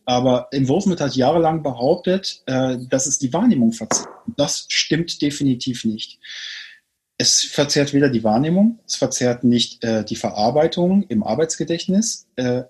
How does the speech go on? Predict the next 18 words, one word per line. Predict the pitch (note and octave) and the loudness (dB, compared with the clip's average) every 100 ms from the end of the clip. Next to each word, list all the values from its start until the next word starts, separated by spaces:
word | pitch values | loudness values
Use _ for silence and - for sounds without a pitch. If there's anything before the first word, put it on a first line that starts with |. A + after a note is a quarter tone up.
| - | -2
auch | C3 - | 0 0
nicht | D3 C#3 C#3 | -2 -2 0
die | B2+ | 2
Speicherung | - - E3 A3 - C#3 A#2+ A2+ | 2 2 4 4 4 4 4 2
der | A2+ | 0
Ereignisse, | G2 F#2 G#2+ - C3+ - G3 | -6 -4 -4 -2 -4 -2 -2
also | A#2+ A#2 | -2 -6
keine | - A#2 | 0 2
Gedächtnisbildungsprozesse. | A2 A2 D#3+ G#3 - B2 A2 A#2 - - F#2+ A2 G2+ D3+ G#3 _ - - - - - - _ - | 2 0 2 0 0 -4 -4 -8 -14 -12 -8 -6 -4 -4 -6 _ -20 -20 -18 -16 -16 -18 _ -4
Die | A#3 | -2
Frage | A#3 - G#3+ | 2 4 4
ist | F3+ F#3+ | 2 2
aber | F3 E3+ | 2 2
dann | E3 D#3+ | 0 0
nachher | D3 D#3+ E3 | 0 -2 -2
in | D3 | 0
der | C3 | 0
Bewertung, | B2 A#2 D#3+ A3 A#3 G#2+ F#2 | -2 0 2 2 -2 -6 -6